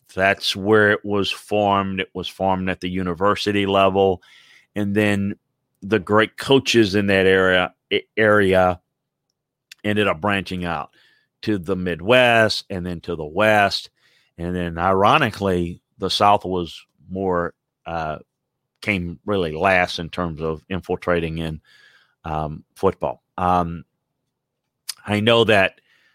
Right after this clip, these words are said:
uh, Michigan, the University of Michigan, uh, had a tradition of playing annual Thanksgiving Day games. From the,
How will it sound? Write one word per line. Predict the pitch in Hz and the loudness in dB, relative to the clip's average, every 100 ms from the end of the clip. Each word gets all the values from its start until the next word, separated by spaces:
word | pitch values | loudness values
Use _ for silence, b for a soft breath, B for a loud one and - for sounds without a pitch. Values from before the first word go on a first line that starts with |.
| _ _ _ _ - | _ _ _ _ -6
uh, | 90 - | -6 -6
Michigan, | 113 104 117 - 113 127 | -8 0 0 0 -2 -4
the | 107 | -2
University | 110 117 120 - 110 | -2 0 0 0 -4
of | |
Michigan, | 98 101 - - 101 - _ | -2 -4 -4 -8 -10 -12 _
uh, | 95 95 95 | -6 -4 -2
had | 107 | 0
a | 98 | -2
tradition | - - 85 107 98 107 101 92 _ _ _ _ _ - 107 | -4 -8 -4 -2 -2 -2 -6 -10 _ _ _ _ _ -8 -6
of | 101 | -4
playing | 110 107 101 98 | -2 0 0 -2
annual | 98 101 95 | -2 -2 -2
Thanksgiving | - 95 90 - 98 92 87 | 0 -2 -2 -2 -2 0 0
Day | 90 | 0
games. | 85 85 87 87 85 - _ _ _ _ _ _ _ _ _ _ _ _ - - B B B B | 0 -2 -2 -4 -6 -10 _ _ _ _ _ _ _ _ _ _ _ _ -18 -18 B B B B
From | 110 107 | 0 0
the, | 104 | 0